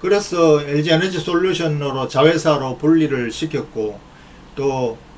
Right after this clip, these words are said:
사업도 거기에 소재를 제공하는 소재 화학 산업으로 전환을 하고 있는 과정에 있단 말이죠. 그러니까 그 과정에서 그 산업이, 어, 실적이 자꾸 이렇게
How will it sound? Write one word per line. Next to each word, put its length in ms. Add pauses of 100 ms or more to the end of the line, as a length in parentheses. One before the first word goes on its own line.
사업도 640
거기에 560
소재를 520
제공하는 840 (240)
소재 360
화학 320
산업으로 760 (320)
전환을 500
하고 200
있는 340
과정에 340
있단 300
말이죠. 340 (140)
그러니까 480 (340)
그 160
과정에서 600
그 180
산업이, 560 (840)
어, 340
실적이 500
자꾸 600
이렇게 580